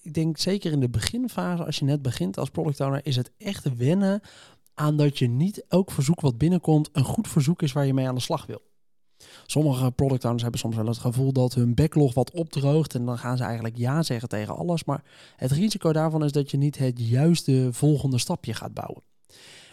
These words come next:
En wat je dus wil doen is zorgen dat je echt wel een visie hebt en op basis van ook een goed verhaal en een goede visie dus ook nee kan zeggen tegen de juiste dingen. Het gaat niet om tegen iedereen nee zeggen.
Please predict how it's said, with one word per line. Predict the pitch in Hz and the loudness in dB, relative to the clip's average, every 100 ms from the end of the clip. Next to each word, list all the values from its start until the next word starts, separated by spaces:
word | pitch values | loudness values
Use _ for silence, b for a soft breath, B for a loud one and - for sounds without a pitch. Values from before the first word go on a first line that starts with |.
| B | B
En | 156 | -2
wat | 190 | -2
je | - | 2
dus | 147 131 | 2 2
wil | 117 107 | 0 -2
doen | 131 202 214 | 0 0 0
is | 147 147 | -2 -2
zorgen | - 202 160 | -2 -4 0
dat | 131 123 | -2 -2
je | |
echt | - 185 | -4 -4
wel | 147 101 | -2 -2
een | 120 | -2
visie | 113 190 202 185 | 0 0 2 0
hebt | 175 - | 0 0
en | 147 | -4
op | 131 | 0
basis | 143 143 127 | 0 0 -2
van | 143 127 - | -4 -6 -2
ook | 151 143 | -2 0
een | |
goed | 117 202 220 | -2 -2 -6
verhaal | - 120 117 | -6 -4 -2
en | |
een | 110 | -2
goede | - 175 117 | 0 0 2
visie | 123 170 180 185 B B | 0 0 -2 -6 B B
dus | 151 143 | -2 0
ook | 147 | 2
nee | 135 165 196 | 2 4 2
kan | 160 143 | 0 0
zeggen | 147 139 | -2 -2
tegen | 131 127 | -4 -2
de | 120 | 0
juiste | 123 120 135 | 0 0 -2
dingen. | 127 - | -4 -4
Het | 143 | -6
gaat | - 190 | -2 0
niet | 180 170 | 0 -2
om | 151 | 0
tegen | 156 135 - | 0 0 -2
iedereen | 214 220 151 113 | -2 -2 0 -2
nee | 110 - | -4 -6
zeggen. | - 107 - | -6 -6 -6